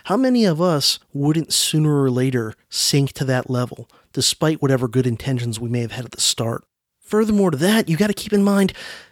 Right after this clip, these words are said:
these men were born and raised and inculcated to be patriots for their empire. So anyway,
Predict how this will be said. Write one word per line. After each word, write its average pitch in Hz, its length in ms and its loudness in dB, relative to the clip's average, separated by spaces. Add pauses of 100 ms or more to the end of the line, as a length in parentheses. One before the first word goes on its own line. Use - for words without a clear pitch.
(140)
these 240 380 2
men 151 340 4
were 180 120 4
born 147 500 0
and 147 180 0
raised 131 520 -2
and 135 120 2
inculcated 151 800 0 (260)
to 185 120 2
be 196 100 4
patriots 160 680 0
for 156 120 -2
their 170 160 2
empire. - 600 -4 (800)
So 214 240 0
anyway, 143 460 2